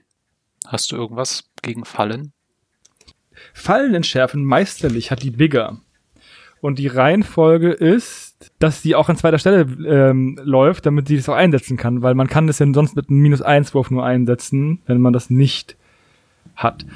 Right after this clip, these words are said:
Speaker 2: Das heißt, ich bekomme plus zwei auf den Wurf und muss unter mein Geschick.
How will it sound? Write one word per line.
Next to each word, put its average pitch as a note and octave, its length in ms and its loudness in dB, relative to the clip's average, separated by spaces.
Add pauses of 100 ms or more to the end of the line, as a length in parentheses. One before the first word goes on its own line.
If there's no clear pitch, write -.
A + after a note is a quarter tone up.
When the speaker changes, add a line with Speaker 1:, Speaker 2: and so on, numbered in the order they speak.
(260)
Speaker 2:
Das - 160 -4
heißt, E3+ 560 0 (760)
ich C#3 100 -4
bekomme D#3+ 200 0
plus C#3 140 -6
zwei D3+ 100 2
auf C#3 40 2
den C#3 180 0
Wurf F3+ 280 2
und - 160 -4
muss E3 300 0
unter F3 340 2
mein D#3 220 2
Geschick. - 480 -4